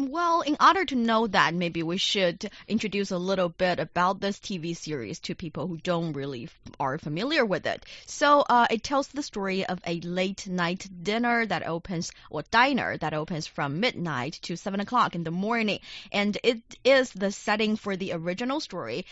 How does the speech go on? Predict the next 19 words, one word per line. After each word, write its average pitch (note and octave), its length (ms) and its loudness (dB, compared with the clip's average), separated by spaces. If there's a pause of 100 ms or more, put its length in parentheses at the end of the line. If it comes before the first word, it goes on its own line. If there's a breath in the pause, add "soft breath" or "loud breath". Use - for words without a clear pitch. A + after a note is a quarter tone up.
(120)
as - 160 -6
well F3 220 2
as E3 100 -4
the F3+ 140 -6
setting E3+ 320 -4
for D#3+ 280 -4
this E3 240 -6
Chinese E3+ 520 -4
adaptation, F3+ 880 -4 (240 loud breath)
like, D3+ 180 -8
this - 180 -10
new C#4+ 240 0
version G#3+ 520 -2
of D#3+ 220 -6
the D3+ 100 -4
story. A2+ 420 -6 (420 loud breath)
Both E3+ 340 -2
stories - 420 -10
similar. - 400 -2